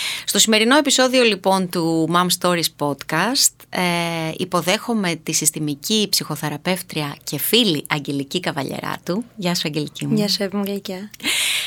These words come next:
Speaker 1: Να συζητήσουμε ακριβώς αυτό, να μιλήσουμε, μ, έτσι, για αυτό το θέμα που προβληματίζει, νομίζω, τους, ε, περισσότερους γονείς και να δούμε πώς μπορούμε να προστατεύσουμε τα παιδιά μας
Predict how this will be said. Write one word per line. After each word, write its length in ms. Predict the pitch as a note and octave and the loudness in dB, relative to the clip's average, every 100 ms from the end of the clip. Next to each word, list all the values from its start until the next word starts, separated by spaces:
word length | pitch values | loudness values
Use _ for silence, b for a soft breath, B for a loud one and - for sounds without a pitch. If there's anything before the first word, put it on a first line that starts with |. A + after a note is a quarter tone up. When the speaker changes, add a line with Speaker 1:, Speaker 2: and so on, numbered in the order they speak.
| B | B
Speaker 1:
Να 100 | A#3+ | 2
συζητήσουμε 640 | A#3 A3 F#3+ C4+ C#4 E4 D#4+ C#4+ B3+ | 4 2 2 4 4 4 4 4 2
ακριβώς 360 | A#3+ G#3+ B3+ | 0 0 2
αυτό, 240 | B3+ A#3 A#3+ | 2 2 2
να 80 | G3+ | 2
μιλήσουμε, 640 | F#3 F#3 A3+ - B3+ A#3 G#3 F#3+ F3 | 2 4 4 4 4 4 4 4 2
μ, 300 | E3 D#3 D#3 - B B B B | 2 0 -2 -6 B B B B
έτσι, 300 | - G#3 - A3 G3 F3+ E3+ | -2 0 0 0 0 0 0
για 220 | E3+ F3 | 2 2
αυτό 240 | E3 A3+ | 2 0
το 100 | A3 | 0
θέμα 420 | F#3 G3+ G#3+ G#3 G3 | 0 2 4 2 0
που 360 | F3+ F3 E3+ E3 | 0 2 2 0
προβληματίζει, 540 | - E3+ E3 D#3+ G#3+ | 0 0 0 2 4
νομίζω, 320 | A3+ F#3 G#3 G#3+ | 4 4 2 2
τους, 300 | F3 - - | 2 2 2
ε, 260 | D#3+ D#3 D3+ | 0 -2 0
περισσότερους 520 | F3 F#3 G#3+ G#3 E3 | 2 2 2 2 0
γονείς 500 | D3 D3 D3 D3+ G3+ | -2 0 0 0 0
και 120 | - | 0
να 140 | G3 | 0
δούμε 200 | F3+ D4 | 6 6
πώς 320 | D4+ B3 D4 C#4+ | 6 4 2 4
μπορούμε 320 | B3 A3+ A#3+ | 4 4 4
να 60 | |
προστατεύσουμε 560 | A#3 - E3+ G#3+ - A3+ | 2 -2 -2 -2 0 0
τα 120 | F3 | -4
παιδιά 400 | E3 C#3 D3+ D3 | -4 -2 0 0
μας 540 | C#3+ D#3 G#3 - - | 2 0 0 0 -2